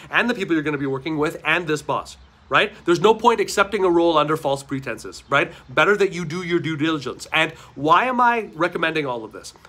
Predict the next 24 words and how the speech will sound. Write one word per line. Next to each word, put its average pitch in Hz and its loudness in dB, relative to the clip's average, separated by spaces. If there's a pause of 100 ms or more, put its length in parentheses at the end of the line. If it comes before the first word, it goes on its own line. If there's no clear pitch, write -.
(120)
Because 175 0 (360)
if 240 0
there 285 6
are 262 4
misalignments, 180 -2 (920)
you 156 -6
really 202 0
need 175 0
to 175 -6
seriously 143 0
look 113 -8
at 90 -14
them. - -20 (460)
If 151 -4
you 196 2
don't 330 6
believe 190 2
that 131 -4
this 160 -2
person 131 0 (200)
means 165 0
what 151 2
they 139 2
say, 143 0